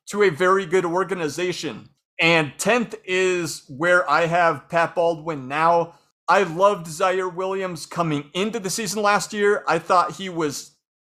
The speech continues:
terrible at Stanford. I thought they were equally bad, but I, I will say Pat Baldwin has at least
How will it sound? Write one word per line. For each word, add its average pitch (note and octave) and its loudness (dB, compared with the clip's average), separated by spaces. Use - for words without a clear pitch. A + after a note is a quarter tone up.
terrible D#3+ 2
at A#2 -10
Stanford. C3+ -6
I C#3+ 6
thought E3 2
they F3+ 2
were D3+ 2
equally F#3 -4
bad, C#3+ 2
but E3+ 2
I, E3+ 4
I E3+ 2
will A3+ -2
say G3+ -4
Pat G#3+ 0
Baldwin F#3 -2
has E3 4
at D3+ 0
least F3 -6